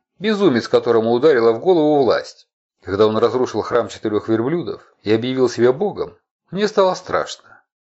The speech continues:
Боги не прощают тех, кто помнит их еще людьми. А потом этот указ о собственном бессмертии. А уж когда он начал издавать законы природы...» «Нет, почему же?» деликатно возразил Аршерлахи,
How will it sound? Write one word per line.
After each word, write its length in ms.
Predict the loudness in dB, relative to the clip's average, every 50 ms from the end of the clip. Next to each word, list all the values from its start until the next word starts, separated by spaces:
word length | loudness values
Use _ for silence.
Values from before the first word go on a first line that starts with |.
| _ _
Боги 320 | -10 0 2 2 2 2 0
не 120 | -2 0
прощают 560 | 0 0 0 -2 -2 -2 0 -2 -2 -4 -6
тех, 340 | -4 -4 -4 -4 -6 -10 -20 _
кто 200 | _ -2 -2 0
помнит 360 | 0 0 0 0 -2 -6 -8
их 100 | -10 -10
еще 220 | -10 -6 -4 -4
людьми. 540 | -4 -4 -4 -6 -8 -12 -12 -14 -18 -20 _ _ _ _ _ _ _ _ _ _
А 140 | -12 -6
потом 280 | -4 -4 -2 0 0 2
этот 220 | 2 0 0 -2 -2
указ 320 | -2 -2 -4 -6 -4 -4
о 60 | -6
собственном 500 | -2 -2 -2 -2 -2 -6 -8 -6 -6 -6
бессмертии. 760 | -6 -8 -8 -8 -8 -6 -6 -6 -6 -8 -14 -20 -20 -20 _ _ _ _ _ _ _ _
А 120 | -8 -6
уж 120 | -6 -4 -2
когда 260 | 0 2 2 2 2
он 140 | 2 2 0
начал 300 | -2 -2 -2 -2 -4 -4
издавать 320 | 0 2 2 2 2 2
законы 380 | -2 -4 -4 -4 -6 -6 -6 -6
природы...» 580 | -6 -6 -2 0 2 0 0 0 -4 -12 -20 _ _ _ _ _ _ _ _ _ _ _ _ _ _ _ _ _ _ -20 -14
«Нет, 220 | -10 -10 -10 -6 -6
почему 440 | -8 -4 -2 -4 -2 -2 -2 -4 -6
же?» 220 | -6 -12 -18 -20 _ _ _ _ _
деликатно 500 | -12 -8 -8 -6 -4 -2 -2 -2 -2 -4
возразил 440 | -4 -2 0 0 0 -2 -2 -4 -4
Аршерлахи, 800 | -4 -4 -6 -8 -6 -2 -2 -2 -2 -4 -10 -18 -20 -20 _